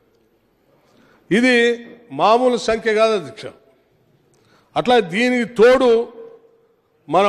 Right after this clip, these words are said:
అవుట్‌స్టాండింగ్ గ్యారంటీస్, రాష్ట్ర ప్రభుత్వం కార్పొరేషన్స్ తీసుకునే లోన్స్కి ఇచ్చే గ్యారంటీస్ సంబంధించి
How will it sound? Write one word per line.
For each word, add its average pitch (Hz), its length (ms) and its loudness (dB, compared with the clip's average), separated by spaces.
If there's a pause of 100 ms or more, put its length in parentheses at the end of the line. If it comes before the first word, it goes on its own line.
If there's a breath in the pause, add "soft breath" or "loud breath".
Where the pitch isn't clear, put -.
అవుట్‌స్టాండింగ్ 240 760 0
గ్యారంటీస్, 202 600 -2 (260)
రాష్ట్ర 202 260 -2 (100)
ప్రభుత్వం 214 380 -4 (120)
కార్పొరేషన్స్ 202 680 -2
తీసుకునే 190 440 -6
లోన్స్కి 190 360 -2
ఇచ్చే 185 180 -4 (220)
గ్యారంటీస్ 185 560 -2
సంబంధించి 175 480 -2